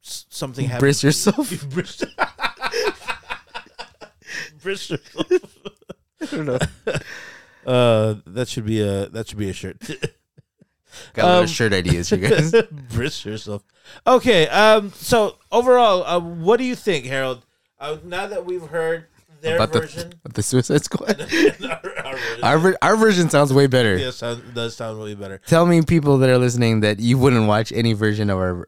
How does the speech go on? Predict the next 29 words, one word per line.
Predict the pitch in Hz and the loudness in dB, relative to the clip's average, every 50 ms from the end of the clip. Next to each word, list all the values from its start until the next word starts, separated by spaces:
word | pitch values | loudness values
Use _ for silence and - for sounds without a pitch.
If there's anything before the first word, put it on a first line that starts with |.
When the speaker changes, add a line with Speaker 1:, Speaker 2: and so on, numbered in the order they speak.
| _ - | _ -10
Speaker 2:
of, | 98 92 87 - - | -10 -10 -10 -10 -12
of | - 95 87 90 | -12 -12 -12 -10
what | 90 92 87 - | -10 -10 -10 -8
we | 85 92 90 87 | -8 -6 -6 -6
were | 85 80 | -6 -8
talking | 80 85 85 | -10 -14 -14
Speaker 1:
Yes, | 85 85 - - - 95 90 - - - | -12 -10 -8 -8 -8 -8 -8 -10 -10 -14
Speaker 2:
about, | - - | -16 -18
Speaker 1:
yes. | - | -14
Speaker 2:
'cause | - 110 - - - - _ _ _ _ _ _ - | -12 -10 -10 -10 -12 -16 _ _ _ _ _ _ -12
Speaker 1:
Teen | - 131 127 123 | -8 -8 -6 -6
Wolf. | 120 107 98 95 - - - - - 95 | -8 -10 -10 -12 -16 -18 -12 -8 -6 -6
<laughs> | - | -6
Speaker 2:
Teen | - - - 220 214 | -2 2 4 4 6
Wolf | 214 220 220 214 - | 6 4 4 2 2
Superman | 202 220 220 202 214 208 185 165 147 160 165 165 170 180 | 2 2 2 4 4 4 4 4 4 4 4 2 2 0
<laughs> | - - - - - - - - - - 285 294 269 - - _ - - - - - - - - - - - | -2 -4 -4 -4 -4 -6 -4 -6 -8 -8 -6 -8 -10 -10 -10 _ -14 -14 -12 -10 -8 -8 -8 -10 -12 -14 -12
is | - - 233 208 | -10 -8 -4 0
the | 185 202 185 156 | 2 2 2 2
best | 202 196 208 - - 196 | 2 0 0 0 2 2
idea. | 175 170 151 147 165 156 135 127 123 123 127 127 262 - - - - - - - - - - - - - - | 2 4 4 4 4 6 6 4 4 2 0 0 -4 -6 -6 -6 -10 -10 -8 -6 -8 -8 -6 -6 -6 -2 0
'Cause, | - 156 143 127 127 123 | 2 2 2 2 0 0
like, | 123 120 120 113 104 - - _ _ _ _ _ _ _ - - _ _ _ _ - | 0 0 0 0 -4 -10 -20 _ _ _ _ _ _ _ -20 -20 _ _ _ _ -2
im-, | 160 165 160 160 | 0 0 0 0
can | 160 - - 196 | -2 0 2 4
you | 196 170 | 4 4
just | 170 175 196 | 2 2 2
imagine, | 143 143 147 151 139 117 113 104 104 | 2 2 2 2 2 0 -2 -2 -2
like, | 104 104 98 - | -2 -2 -4 -6